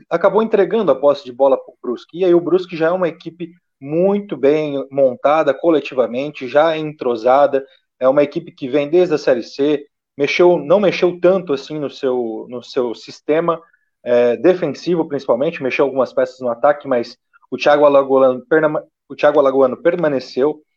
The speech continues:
então é o motor desse time. Tem o Júnior Pirambu que voltou pro Brusque fazendo muitos gols, tá numa grande fase. Então,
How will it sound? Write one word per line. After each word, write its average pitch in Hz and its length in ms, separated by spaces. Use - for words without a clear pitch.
então 143 300
é 143 100
o 151 280
motor 143 420
desse 113 240
time. 151 460
Tem 160 160
o 165 80
Júnior 151 320
Pirambu 147 380
que 143 140
voltou 135 600
pro 147 120
Brusque 156 460
fazendo 147 440
muitos 165 300
gols, 160 460
tá 147 140
numa 147 200
grande 135 260
fase. 147 420
Então, 185 340